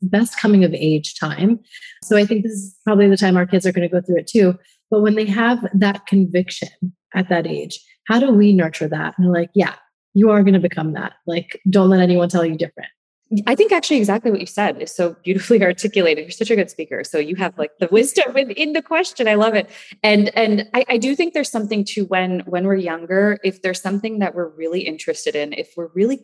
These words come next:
Speaker 2: gravitating towards it, and there's this natural curiosity, I think to have that curiosity supported and to have it seen with compassion by a parent, by a caregiver, by a teacher, I think that is so, so powerful. So I remember it was in my English classes, actually, that my teachers told me,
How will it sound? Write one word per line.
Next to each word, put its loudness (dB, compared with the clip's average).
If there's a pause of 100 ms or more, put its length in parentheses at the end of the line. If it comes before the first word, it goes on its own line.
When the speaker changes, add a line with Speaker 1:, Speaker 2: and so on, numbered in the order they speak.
Speaker 2:
gravitating -6
towards -8
it, -4
and -10
there's -12
this -12 (340)
natural -4
curiosity, -2
I -8
think -4
to -4
have -4
that -4
curiosity -6
supported -8 (480)
and -2
to -6
have -2
it -4
seen -6
with -6
compassion -6
by -2
a -4
parent, -8
by -6
a -6
caregiver, -8
by -6
a -6
teacher, -6 (260)
I -2
think 2
that 0
is 0
so, -4 (220)
so -6
powerful. -6
So -8
I -4
remember 2
it 2
was -4
in -4
my -6
English -6
classes, -10
actually, -10
that -8
my -10
teachers -12
told -4
me, -12